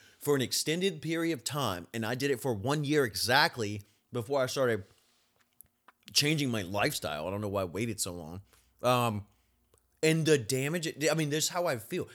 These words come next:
And now I'm starting to feel good again because I'm actually able to release those endorphins and those hormones that we need to release, but you can't do it if you're not doing anything. And, uh, look at this shit.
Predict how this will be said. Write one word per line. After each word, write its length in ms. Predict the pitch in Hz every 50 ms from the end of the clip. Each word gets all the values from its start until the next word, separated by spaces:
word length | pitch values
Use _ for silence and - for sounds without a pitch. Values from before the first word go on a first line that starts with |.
| - - -
And 180 | 117 123 120
now 200 | 113 127 160 180
I'm 100 | 180 160
starting 240 | - - - 127 123
to 60 | -
feel 180 | - 131 123 107
good 300 | 98 - - 127 143 143
again 200 | 107 104 87 85
because 320 | 98 101 101 110 104 95
I'm 120 | 101 101 104
actually 340 | 107 113 107 - 113 110
able 160 | 110 113 113 107
to 140 | 101 90 - - _ _ _ _ _ _ _ _ _ _ _ _ - -
release 460 | 104 120 127 127 139 165 175 170 -
those 180 | 180 170 156 160
endorphins 600 | 156 135 101 - 110 127 165 180 156 123 110 101
and 60 | 113
those 160 | 101 95 - - - -
hormones 500 | 180 220 214 143 101 82 90 101 101 98
that 180 | 120 117 - - - _ _ _ _ _ _ _ _ _ _ -
we 160 | 127 139 139
need 240 | 151 160 175 175 151
to 60 | 156
release, 640 | 147 131 120 139 226 262 269 269 - - - - - _ _ _ _
but 120 | - 139 131
you 100 | 180 -
can't 280 | - 208 208 208 185
do 160 | 160 220 226 233
it 40 |
if 60 | 226 185
you're 60 | 196
not 260 | 202 208 170 139 113
doing 280 | 196 226 262 277 233 170
anything. 400 | 117 98 - 95 85 67 71 82
And, 100 | 92 98
uh, 220 | 95 92 90 85 - _ _ _ _ _ _ _ _ _ _ _ _ _ _ _ _ _ _ - - - _ _ _ _
look 120 | - 147 151
at 80 | 127
this 100 | 117 135
shit. 240 | 131 - 90 67 -